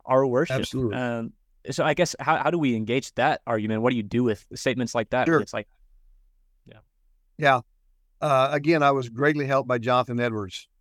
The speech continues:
Speaker 2: on this point. Um, let me just kind of bring it into the twenty-first century here. Um, if our worship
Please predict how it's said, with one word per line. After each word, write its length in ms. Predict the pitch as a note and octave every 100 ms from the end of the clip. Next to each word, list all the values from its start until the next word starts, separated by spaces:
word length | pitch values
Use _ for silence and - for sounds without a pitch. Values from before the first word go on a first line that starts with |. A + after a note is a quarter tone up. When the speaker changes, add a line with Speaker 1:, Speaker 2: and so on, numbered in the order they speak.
| _
Speaker 2:
on 180 | A#2 A#2
this 180 | A#2 G#2+
point. 420 | _ B2 A2+ G2 _ _ _ _ _ _ _ _ _
Um, 420 | A#2+ A#2 G#2+ A#2
let 160 | B2+ B2
me 100 | C3
just 200 | G#2+ -
kind 200 | B2+ A#2
of 120 | G#2 A2+ A#2 - _ _ _
bring 200 | A#2+ C3
it 80 | A#2+
into 180 | A2+ A2
the 100 | G2
twenty-first 540 | - A#2+ A2 A#2+ A2+
century 360 | C3+ A2+ A#2+ G#2+
here. 220 | G#2+ G2+ _ _ _ _ _ _
Um, 400 | - B2+ A#2+ B2+ - _ _ _ -
if 540 | D#3+ G#3 G#3 - _ _ _ -
our 240 | C3+ C3+
worship 640 | C3 C3+ D#3+ D3 - G2+